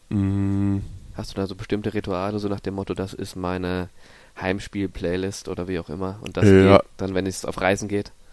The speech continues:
Speaker 1: Ja, ich hab so eine Spieltags-Playlist.
Speaker 2: Mhm.
Speaker 1: Da ist aber alles durchgemischt und, äh, kommt dann drauf an, wenn ich zum Beispiel ins Stadion reinkomme, dann hab ich eher so was Aggressiveres,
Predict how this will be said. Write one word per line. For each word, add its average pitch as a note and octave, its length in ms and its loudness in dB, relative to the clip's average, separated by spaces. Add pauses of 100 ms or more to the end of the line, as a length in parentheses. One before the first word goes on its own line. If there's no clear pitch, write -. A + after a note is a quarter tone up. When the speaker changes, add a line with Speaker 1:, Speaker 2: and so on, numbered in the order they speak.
(240)
Speaker 1:
Ja, A2 320 12
ich G2+ 140 6
hab - 140 0
so G#2+ 100 2
eine F#2+ 420 6 (200)
Spieltags-Playlist. - 1600 6 (260)
Speaker 2:
Mhm. G#2 240 -4 (120)
Speaker 1:
Da F#2+ 120 12
ist G2+ 120 12
aber G2 160 8
alles - 540 8 (760)
durchgemischt G2+ 680 4
und, - 380 -4
äh, F#2 320 0 (840)
kommt G2 260 2
dann F#2+ 120 6
drauf F#2 180 2
an, F#2 200 2
wenn F#2+ 120 6
ich - 260 2
zum - 160 -4
Beispiel - 260 0
ins G2 240 2
Stadion F#2+ 440 6
reinkomme, F#2+ 540 4
dann F#2 120 0
hab F#2 100 2
ich - 140 -10
eher F#2 160 4
so F2+ 320 -2 (260)
was - 120 -8
Aggressiveres, G2 1000 4